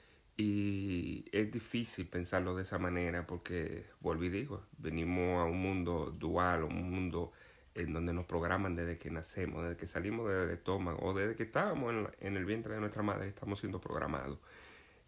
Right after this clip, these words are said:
Entonces es un poco difícil, pero si abrimos nuestra mente, si, si confiamos en nosotros, eh, esto de la confianza va a ser otro tema, eh, pero si confiamos en nosotros,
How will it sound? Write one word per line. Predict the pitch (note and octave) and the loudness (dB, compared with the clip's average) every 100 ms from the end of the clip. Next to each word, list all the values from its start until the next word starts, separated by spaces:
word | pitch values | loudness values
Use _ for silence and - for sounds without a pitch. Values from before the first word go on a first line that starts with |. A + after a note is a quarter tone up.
| - | -4
Entonces | A2+ A#2+ A#2+ | 0 0 0
es | B2 | -2
un | A#2+ A#2+ | -2 -2
poco | A#2 - A#2 | -4 -2 0
difícil, | G#2+ - G2 - | 0 -2 -6 -8
pero | - F2+ | -6 -4
si | F#2+ G#2+ | -2 -2
abrimos | G2 A#2+ D3 | 2 2 2
nuestra | B2+ B2 G#2 | 0 0 2
mente, | G2+ F#2 - D#2 - - - | 2 0 -4 -8 -10 -18 -18
si, | - - G#2 F2 D#2 C#2+ - | -14 -6 -2 0 0 -2 -6
si | - G2 | -8 -6
confiamos | - F#2+ F2 - A2 B2 A2+ G2+ | -2 -4 -4 0 2 4 2 0
en | A2+ | 0
nosotros, | A#2 - G#2 - G#2+ - - - - - | -2 -2 -2 -4 -10 -12 -20 -20 -20 -16
eh, | - F2+ E2+ - | -6 -4 -4 -4
esto | - - A2 | -2 2 4
de | |
la | G#2+ | 4
confianza | G2+ G2+ A2 G#2+ | 2 0 0 2
va | F2+ | 0
a | |
ser | F2 F#2 | 2 0
otro | E2 - E2 | 0 -2 -4
tema, | E2 - B1+ - - - - | -4 -4 -6 -10 -20 -20 -12
eh, | - F#2 D#2+ | -6 -4 -2
pero | F#2+ | -2
si | F2+ - | -2 -4
confiamos | G#2 G2+ A#2 C#3+ C3+ | -6 2 4 4 2
en | B2+ | -2
nosotros, | A2+ - C3 - | -2 -2 -2 -4